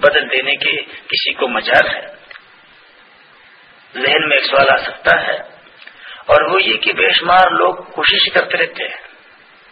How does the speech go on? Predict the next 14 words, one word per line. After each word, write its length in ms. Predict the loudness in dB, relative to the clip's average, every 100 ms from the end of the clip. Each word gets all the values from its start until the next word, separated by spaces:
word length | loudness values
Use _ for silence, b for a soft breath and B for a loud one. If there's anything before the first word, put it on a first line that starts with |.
| -20 -20 -20 -20 -20 -20 -20 -20 -20 -20 -20 -20 -20 -20 -20 -10
لیکن 420 | -6 -4 -2 -4 -8 -14 -20 -20 -20 -20 -20 -20 -20 -20 -20 _ _ -16
جب 300 | -2 -2 -2 -2
کبھی 220 | 0 0 -2
کسی 320 | -4 -2 -2 -4 -8 -16 -20 -20 -20 -20 -20 -20 -20 -20 -12
بدبخت 560 | 0 0 4 2 0 -2
نے 100 | -4 -2
اس 140 | -2
کا 120 | 0 0
ارادہ 340 | 2 2 4 0
کیا، 240 | 0 -4 -4 -10 -20 -20 -20 -20 -20 B B -4
وہ 160 | 0 2
ہمیشہ 400 | 2 2 2 4
رسوا 320 | 2 0 0 0
ہوا۔ 240 | -2 -6